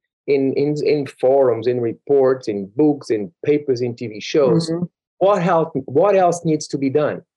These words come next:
Speaker 1: And I did not mention that in Portugal, the anti-corruption discourse has been captured by the far left and the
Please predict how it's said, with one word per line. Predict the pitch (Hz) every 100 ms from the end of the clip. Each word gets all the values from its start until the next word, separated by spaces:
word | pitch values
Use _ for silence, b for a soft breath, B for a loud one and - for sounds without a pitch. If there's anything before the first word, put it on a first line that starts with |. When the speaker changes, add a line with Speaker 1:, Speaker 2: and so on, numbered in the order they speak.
| _ -
Speaker 1:
And | 139 160
I | 156
did | 196 214
not | 202 180 170
mention | 170 202 147
that | 135 135
in | 135 123
Portugal, | 190 208 - 139
the | 139 131
anti-corruption | 202 214 196 160 160 - 135
discourse | 120 - 190 143 101 - - _ _ b b - - -
has | 139 156
been | 143 131 - 226
captured | 233 - 127 90 - _ _
by | 143 143
the | 135
far | - 170 175 165
left | 147 143 -
and |
the | 123